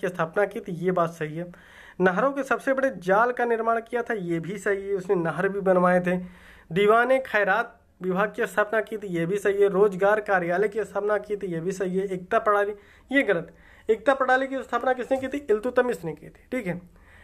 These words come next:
एकता प्रणाली की स्थापना कितने की, किसने की थी? इल्तुतमिश ने की थी। बाकी ये सब के सब काम किसने किए थे? फिरोज शाह तुगलक ने किए थे। क्योंकि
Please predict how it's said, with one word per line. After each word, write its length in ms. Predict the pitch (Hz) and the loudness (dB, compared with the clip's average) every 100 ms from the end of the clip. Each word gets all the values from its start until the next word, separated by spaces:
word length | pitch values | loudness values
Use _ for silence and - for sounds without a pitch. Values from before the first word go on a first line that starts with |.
| - | -6
एकता 300 | 185 180 247 | -4 0 0
प्रणाली 320 | 247 226 220 | 2 2 2
की 160 | 226 214 | 0 -6
स्थापना 300 | 190 208 214 | -2 0 -2
कितने 280 | 208 208 214 | -4 -4 -4
की, 180 | 214 208 | -4 -10
किसने 340 | 208 185 220 | -8 -6 -4
की 120 | 214 220 | -4 -2
थी? 220 | 302 330 - - - - | -4 -4 -12 -20 -20 0
इल्तुतमिश 1080 | 196 202 311 370 - - - - 190 202 196 | 4 4 4 2 0 -18 -16 0 4 4 2
ने 140 | 180 | -2
की 160 | 180 160 | -2 -6
थी। 200 | 156 139 _ _ 165 | -10 -14 _ _ -2
बाकी 300 | 175 180 208 | 0 0 -4
ये 40 | 202 | 0
सब 220 | 214 214 | 0 0
के 140 | 214 | -2
सब 200 | 190 202 | -2 -2
काम 200 | - 202 | 0 0
किसने 300 | 202 190 233 | 0 -2 -2
किए 220 | 233 247 | -2 -4
थे? 180 | 247 175 180 - _ | -2 -2 -4 -16 _
फिरोज 300 | - 190 185 | 0 4 4
शाह 240 | 180 202 285 - - - | 4 0 0 -6 -20 -14
तुगलक 440 | 160 151 143 - | -10 -10 -12 -12
ने 100 | 165 | -10
किए 240 | 151 151 147 | -10 -10 -10
थे। 100 | 156 - - - - | -12 -20 -20 -16 -8
क्योंकि 260 | 233 302 | -2 -2